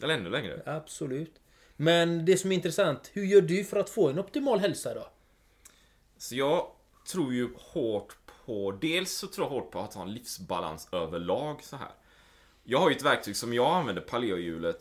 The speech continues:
Speaker 1: Det, det kan man ju använda om man vill då, men det är som en cirkel och så är det olika tårtbitar och så kan man se så här, ja, men hur ser balansen ut mellan kosten och, och träningen och den tiden och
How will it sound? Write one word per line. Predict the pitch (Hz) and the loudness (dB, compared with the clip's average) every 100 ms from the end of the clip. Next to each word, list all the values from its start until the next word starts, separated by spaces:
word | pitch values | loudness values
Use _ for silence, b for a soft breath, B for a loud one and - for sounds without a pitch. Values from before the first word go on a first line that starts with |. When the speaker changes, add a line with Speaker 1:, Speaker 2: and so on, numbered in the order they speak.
| 95 | -4
Speaker 1:
Det, | 131 | -4
det | 147 | -4
kan | 147 180 | -4 -2
man | 127 | 0
ju | 131 | 0
använda | 117 95 | 0 -2
om | 95 | -2
man | 98 95 98 | -4 -6 -6
vill | 120 170 165 | -4 -4 -2
då, | 92 | -2
men | 107 | 0
det | 139 | -2
är | |
som | 120 113 | -2 -4
en | |
cirkel | 107 151 113 98 - 143 | -4 -4 -6 -8 -4 -4
och | 131 | -4
så | 117 | -6
är | |
det | 110 | -6
olika | 101 - | -6 -10
tårtbitar | - 107 - - 85 78 87 | -6 -8 -8 -8 -10 -6 -8
och | 90 | -6
så | 98 | -10
kan | 101 | -8
man | 95 | -8
se | - 101 82 | -8 -6 -6
så | 82 85 | -8 -8
här, | 76 | -6
ja, | 90 98 | -4 -2
men | 101 92 B B B _ | -4 -6 B B B _
hur | 110 | -8
ser | 113 | -4
balansen | 98 110 104 - 101 | 0 0 0 -4 -4
ut | 123 143 - | -4 -4 -6
mellan | 139 107 85 80 | -4 -2 -2 -6
kosten | 76 - - - - 69 71 73 | -10 -12 -10 -14 -10 -8 -8 -8
och, | 85 80 - | -6 -6 -6
och | 82 | -8
träningen | - 101 85 78 78 80 | -6 -4 -4 -6 -10 -8
och | 85 | -10
den | 80 | -10
tiden | 117 90 78 85 90 | -10 -10 -8 -6 -6
och | 87 80 | -4 -6